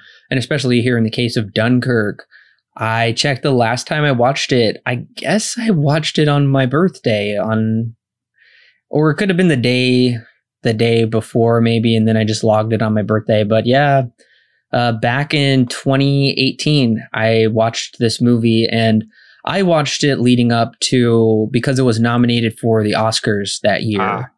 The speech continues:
Speaker 2: yeah,
Speaker 1: So
Speaker 2: that's
Speaker 1: I
Speaker 2: right.
Speaker 1: watched it at home with my dad. I, I got to watch it in my home theater, which
Speaker 2: Mm-hmm.
Speaker 1: is still a great experience. Not quite the same as imax, but hundred forty inches, some great surround sound.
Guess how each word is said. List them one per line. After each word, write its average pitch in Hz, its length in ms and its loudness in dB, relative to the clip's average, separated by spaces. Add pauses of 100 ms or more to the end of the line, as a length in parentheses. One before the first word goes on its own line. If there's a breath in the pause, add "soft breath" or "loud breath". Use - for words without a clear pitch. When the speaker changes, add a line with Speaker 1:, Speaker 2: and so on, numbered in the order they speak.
(240 soft breath)
Speaker 2:
yeah, 104 200 -2
Speaker 1:
So 117 180 -2
Speaker 2:
that's 110 160 0
Speaker 1:
I - 40 -
Speaker 2:
right. 113 80 0
Speaker 1:
watched 117 340 -2
it 113 420 0 (120)
at 104 240 -4
home 123 680 2 (400)
with 135 160 -2
my 120 160 2
dad. 123 460 0
I, 85 200 -4
I 123 120 -2
got 139 140 0
to 151 60 2
watch 147 240 0
it 151 80 0
in 143 200 0
my 127 140 0
home 160 360 -2
theater, 127 580 2 (140)
which 120 220 0
Speaker 2:
Mm-hmm. 123 80 0
Speaker 1:
is 113 400 -4 (180)
still 127 540 -2
a 117 140 0
great 120 260 0
experience. 127 880 -2
Not 143 320 0 (160)
quite 139 200 -4
the 123 60 -2
same 127 300 0
as 113 60 0
imax, 135 600 -2
but 110 300 -2 (400)
hundred 127 300 0
forty 120 280 0
inches, 117 540 -4 (140)
some 113 100 -10
great 113 280 -2
surround 107 360 -4
sound. 107 460 -4